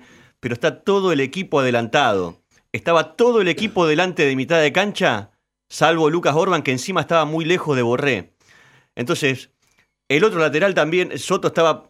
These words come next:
eh, también en posición de ataque. ¿Qué necesidad de jugarle así a River, Chacho? Por favor.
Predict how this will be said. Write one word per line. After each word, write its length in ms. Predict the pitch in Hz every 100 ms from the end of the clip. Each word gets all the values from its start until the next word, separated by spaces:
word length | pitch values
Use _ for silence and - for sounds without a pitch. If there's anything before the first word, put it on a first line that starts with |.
| -
eh, 300 | 117 120 113
también 300 | 127 143 170
en 100 | 127
posición 320 | 131 120 170
de 80 | 156
ataque. 460 | 160 165 135 - -
¿Qué 160 | 262
necesidad 880 | 262 214 - 156 160 156 233 247 247 _ _ _ _ _ _
de 200 | 104 143
jugarle 560 | - 147 202 240 214 127
así 320 | - 233 226
a 100 | 143
River, 460 | 185 220 170 123
Chacho? 400 | - 208 208 131
Por 180 | 151 208
favor. 640 | - 151 190 190 110 98